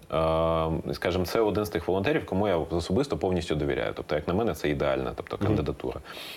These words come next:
Speaker 1: От, і ми з ним будемо сьогодні зустрічатися, просто якби обговорювати, як це все можливо зробити. Тому що насправді ми з вами зараз говоримо про те, що відбулось кілька годин тому,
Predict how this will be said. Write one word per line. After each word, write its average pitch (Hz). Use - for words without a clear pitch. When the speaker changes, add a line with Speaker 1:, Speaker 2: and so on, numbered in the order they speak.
Speaker 1:
От, 85
і 135
ми 110
з 110
ним 98
будемо 95
сьогодні 98
зустрічатися, -
просто 117
якби 85
обговорювати, 82
як 76
це -
все -
можливо 78
зробити. 73
Тому 78
що -
насправді 95
ми 98
з 95
вами 92
зараз 87
говоримо 117
про 92
те, 107
що 98
відбулось 90
кілька 90
годин 85
тому, 143